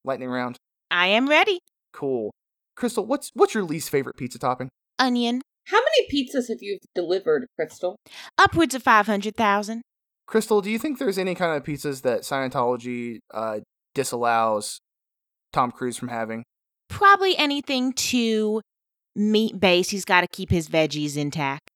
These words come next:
Speaker 3: Crystal, what, what celebrities would you invite to a pizza party in your bedroom?
Speaker 2: Well, I would definitely invite the C E O of Domino's. He is a celebrity to me. Um, and then I would probably just invite my mother, hope she could make it, but,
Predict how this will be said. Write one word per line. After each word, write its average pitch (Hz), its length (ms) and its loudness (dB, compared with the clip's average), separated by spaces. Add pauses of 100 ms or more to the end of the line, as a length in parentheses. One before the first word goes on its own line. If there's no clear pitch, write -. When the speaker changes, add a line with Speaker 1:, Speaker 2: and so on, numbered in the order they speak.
(120)
Speaker 3:
Crystal, 247 420 4
what, 285 280 6 (160)
what 339 260 4
celebrities 208 760 2
would 170 200 -2
you 180 160 -2
invite 170 360 2
to - 120 -2
a 139 60 2
pizza 139 440 -8
party 131 380 0
in 139 80 -4
your 123 100 -2
bedroom? 123 540 -4 (420)
Speaker 2:
Well, 226 340 0
I 208 120 6
would 214 140 -2
definitely 226 360 -2
invite 214 480 2
the 196 140 0
C 190 340 -6
E 202 60 6
O 214 100 4
of 269 80 0
Domino's. 190 500 0
He 196 200 -4
is 175 100 -6
a 190 60 -8
celebrity 190 580 -4
to - 140 -6
me. 185 440 -2 (800)
Um, 202 500 6
and 285 200 0
then 311 160 2
I 285 120 4
would 330 160 0
probably 359 380 4
just 320 260 -2
invite 269 340 2
my 269 120 2
mother, 240 380 6
hope 254 220 -2
she - 200 -4
could 233 120 0
make 220 200 4
it, 269 140 -2
but, 277 200 2